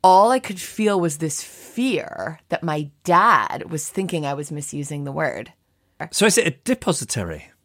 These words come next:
Speaker 1: No.
Speaker 2: Like the book depository?
Speaker 1: No, it's not a depository.
Speaker 2: Is it a suppository?
Speaker 1: It's a suppository.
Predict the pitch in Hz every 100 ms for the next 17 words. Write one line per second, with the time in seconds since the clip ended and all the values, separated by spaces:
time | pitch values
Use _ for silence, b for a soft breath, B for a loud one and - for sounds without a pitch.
0 | _ 202 214 196 214 294 226 196 - 135
1 | 120 101 226 240 233 175 220 226 240 320
2 | 339 254 - 220 247 220 175 165 147 135
3 | 127 170 - 165 160 - 294 - 208 -
4 | - 113 95 87 _ 165 - 202 190 -
5 | 247 - - - 240 262 294 233 277 -
6 | 254 226 208 185 156 143